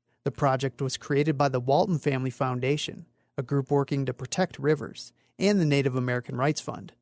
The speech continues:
a nonprofit law group in Colorado, where the institute will be based. David Gover is a managing attorney in Pawnee and Choctaw.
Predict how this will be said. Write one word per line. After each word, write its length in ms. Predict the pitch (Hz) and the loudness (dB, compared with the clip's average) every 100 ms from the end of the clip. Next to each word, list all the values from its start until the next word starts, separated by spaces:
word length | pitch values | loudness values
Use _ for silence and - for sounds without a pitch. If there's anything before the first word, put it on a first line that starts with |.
| - | -10
a 40 | 131 | -4
nonprofit 580 | 127 127 - 135 139 127 | 0 -2 0 0 0 0
law 180 | 143 | 2
group 320 | 139 151 147 143 | 2 0 0 -2
in 100 | 127 | -2
Colorado, 720 | - 123 117 143 135 - - _ - | -4 -2 0 0 0 -4 -14 _ 0
where 180 | 151 180 | 2 4
the 120 | 151 | 2
institute 400 | 131 - 143 135 | 0 -4 -4 -4
will 100 | 131 | -4
be 160 | 127 127 | -8 -2
based. 520 | 139 143 - - _ _ _ _ _ - | 0 -2 -6 -16 _ _ _ _ _ -2
David 340 | 151 147 147 135 | 2 4 2 2
Gover 360 | 143 147 156 | 2 4 2
is 80 | 135 | 2
a 60 | 131 | 2
managing 500 | 135 175 196 165 151 | 2 2 2 0 -2
attorney 480 | - 175 185 190 | -2 -2 0 0
in 160 | 135 131 | -2 -6
Pawnee 520 | - 160 175 170 170 | -4 -2 0 0 0
and 120 | 127 | -2
Choctaw. 600 | - 160 160 - - - | -2 -2 -2 -4 -10 -10